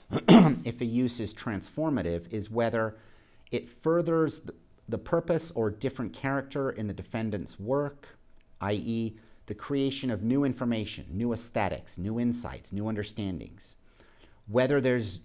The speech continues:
genuinely new expression or meaning or message from the original work into the new work, so that there's massive additional value that's being used in this new creation, as opposed to just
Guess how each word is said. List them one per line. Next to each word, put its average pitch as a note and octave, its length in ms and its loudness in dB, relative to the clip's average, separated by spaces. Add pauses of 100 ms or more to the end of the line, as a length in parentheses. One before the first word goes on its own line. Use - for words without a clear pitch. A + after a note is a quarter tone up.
genuinely D3 680 2
new B2+ 160 2
expression C#3 640 -2
or A2 100 -2
meaning A#2+ 400 0
or F#2+ 120 0
message G#2+ 640 -2
from A2 200 -8
the G2 120 -2
original A#2 480 0
work F2+ 320 -4
into G2 220 -8
the G2+ 100 -4
new C3+ 180 2
work, - 340 -6
so G2+ 140 -6
that F#2+ 140 -4
there's G2+ 240 -4 (340)
massive B2+ 580 -2
additional A2 500 -4
value G2+ 720 -2
that's E2 200 -10
being G2 500 -6
used A2+ 420 0
in G2 100 -4
this F2+ 160 -8
new A#2 260 2
creation, G2+ 800 -4 (380)
as G#2 120 -4
opposed B2+ 440 0
to A#2 80 -2
just F#2+ 360 -6